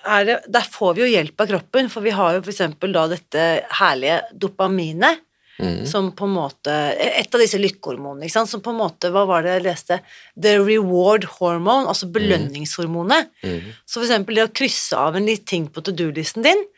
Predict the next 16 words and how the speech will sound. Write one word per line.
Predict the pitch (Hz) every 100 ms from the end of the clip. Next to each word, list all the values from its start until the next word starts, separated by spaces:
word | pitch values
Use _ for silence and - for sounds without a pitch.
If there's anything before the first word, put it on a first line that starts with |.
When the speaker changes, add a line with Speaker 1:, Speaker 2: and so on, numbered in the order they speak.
| - -
Speaker 1:
det | 202 233 226
Speaker 2:
Mhm. | 202
Speaker 1:
gir |
deg | 180
et | 190
bittelite, | 208 - 165 165 156 147 175
eh, | 170 165 170 170 165
dopaminkick. | 160 165 175 156 143 180 190 - -
Speaker 2:
Ja. | 135 - - -
Speaker 1:
Og | 233
det | 202
å | 208
fullføre | 247 190 - 170
en | 185
oppgave. | 185 - 104 139 156 - -
Speaker 2:
Mhm. | 101